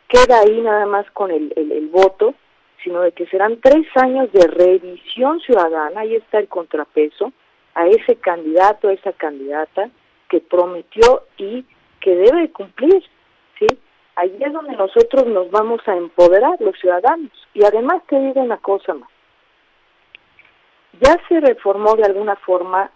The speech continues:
eh, la ley electoral para que los ciudadanos podamos meter iniciativas de ley. Pero para ello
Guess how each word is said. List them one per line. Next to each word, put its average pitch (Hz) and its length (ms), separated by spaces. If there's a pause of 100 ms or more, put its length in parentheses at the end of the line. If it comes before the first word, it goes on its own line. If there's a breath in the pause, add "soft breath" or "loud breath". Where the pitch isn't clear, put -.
eh, 156 280
la 156 180
ley 170 160
electoral 175 560 (100)
para 175 240
que 175 320
los 196 240
ciudadanos 214 480 (140)
podamos 175 440 (220)
meter 202 600
iniciativas 180 1040
de 139 120
ley. 139 220 (680)
Pero 190 200
para 214 200
ello 247 180